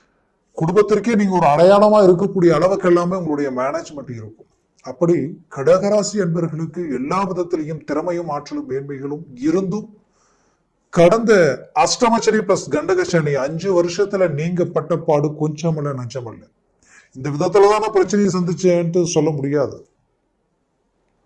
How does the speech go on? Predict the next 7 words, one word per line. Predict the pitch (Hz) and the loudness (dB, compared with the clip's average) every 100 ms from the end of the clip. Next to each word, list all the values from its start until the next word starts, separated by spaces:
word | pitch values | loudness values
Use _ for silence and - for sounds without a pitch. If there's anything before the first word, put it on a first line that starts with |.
| _ _ _ 123 135 | _ _ _ -8 -4
எந்தெந்த | 151 202 262 269 247 | -2 -2 -2 2 4
விதத்துல | 185 208 202 220 202 | 6 4 4 4 4
எல்லாம் | 190 202 180 | 4 0 0
பிரச்சனைகளையும் | 165 190 185 165 165 160 143 | -2 -2 -4 -2 -4 -4 0
பாதிப்புகளையும் | 139 139 - 151 151 127 | 0 0 -8 -8 -6 -8
சந்திக்க | 117 147 156 | -6 -6 -6
கூடாதோ | 147 113 110 98 | -6 -6 -6 -10